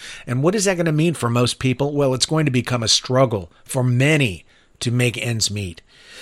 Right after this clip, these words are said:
But if I lose sight of God and focus on the situations around me, I'm simply adding to my problems. I'm making it harder for myself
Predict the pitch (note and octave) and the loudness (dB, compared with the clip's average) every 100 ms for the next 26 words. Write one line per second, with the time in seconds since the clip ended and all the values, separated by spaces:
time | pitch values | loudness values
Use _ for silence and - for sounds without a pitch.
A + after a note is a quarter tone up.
0 | - - C#3+ - A3 A3+ F#3+ C3 - - | -14 -2 0 4 4 6 6 6 4 4
1 | C#3+ G#2+ - A2+ G2+ A#2+ A#2 B2+ B2 G#2 | 2 0 -4 -6 -2 0 4 4 2 -2
2 | - G#3 F#3+ D3+ C#3 B2+ A2 C3+ A#2+ B2+ | 2 2 2 0 0 0 -2 -2 -4 -2
3 | A#2 A#2 G#2 F#2+ - G2 G2+ A2 C3+ D#3+ | -2 -2 -6 -10 -8 -6 -4 -2 0 0
4 | F#3 F#3 - _ - - - C3+ C3 G3 | -2 -4 -14 _ -20 -20 -12 -4 0 0
5 | F#3 E3+ - - C3+ C#3 B2 G2 F2 - | 2 2 2 0 2 4 2 -4 -14 -20
6 | - _ _ - A#2 A2 - G#2+ G2+ F2+ | -20 _ _ -6 -4 -4 0 0 0 -4
7 | C#2+ C#2+ - A2+ B2+ D3+ - D3 B2+ - | -12 -10 -10 -4 -2 0 0 -4 -4 -6
8 | - A#2+ B2 A2 G#2 - G#2 G2+ - G2 | -2 2 2 2 -4 -6 -6 -4 -4 -4
9 | F#2+ | -8